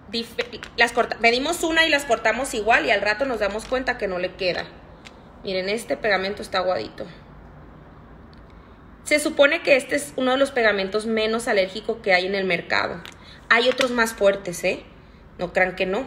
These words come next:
hay otros mucho más fuertes. Voy a empezar por este lado.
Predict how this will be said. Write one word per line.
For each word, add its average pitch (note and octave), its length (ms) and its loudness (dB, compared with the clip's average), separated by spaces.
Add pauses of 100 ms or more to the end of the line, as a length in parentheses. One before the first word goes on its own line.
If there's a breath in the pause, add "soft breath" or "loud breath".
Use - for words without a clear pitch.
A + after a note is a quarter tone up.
hay F#3 180 -4
otros G#3 240 -4
mucho F#3+ 400 -4
más E3+ 320 -4
fuertes. E3+ 400 -8 (1700 loud breath)
Voy G#3 80 -2
a G#3 40 -2
empezar A3+ 400 -6
por - 260 -6
este A3+ 300 -12
lado. A#3+ 260 -8